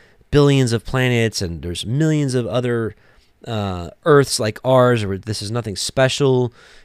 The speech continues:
and, uh, <clears throat> I just don't believe any of that anymore. And what the Book of Enoch is saying is that all these stars pass through these portals, which are set in the firmament, right? They're like little windows of heaven. I believe that. I do.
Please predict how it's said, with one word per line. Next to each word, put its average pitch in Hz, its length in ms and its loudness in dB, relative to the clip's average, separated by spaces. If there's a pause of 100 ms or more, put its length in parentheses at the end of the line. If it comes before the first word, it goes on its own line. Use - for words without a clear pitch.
and, 92 400 -4
uh, 87 280 -6
<clears throat> - 100 -12
I - 1400 -8
just 175 180 0
don't 196 140 2
believe 123 260 -4
any 117 160 -2
of 110 60 -2
that 82 180 -6
anymore. 87 480 -8 (540)
And 101 360 -2
what 104 160 -2
the 104 60 -8
Book 101 140 -4
of 90 80 -8
Enoch 120 280 -2
is 107 100 -4
saying 98 260 -2
is 95 180 -4
that 98 140 -4
all 110 260 4
these 110 180 -2
stars 85 440 -2
pass 95 300 -2
through 87 240 -8
these 90 220 -6
portals, 127 440 -2
which 98 120 -6
are 95 80 0
set - 260 -4
in 95 180 -4
the 104 80 -4
firmament, - 580 -6 (340)
right? 117 160 -4
They're 120 80 -6
like 113 160 -4
little 107 240 -6
windows 107 400 0
of 98 120 -6
heaven. 120 320 -10 (1200)
I - 140 -4
believe 185 260 -4
that. 90 220 -6 (720)
I 190 80 -4
do. 196 260 -4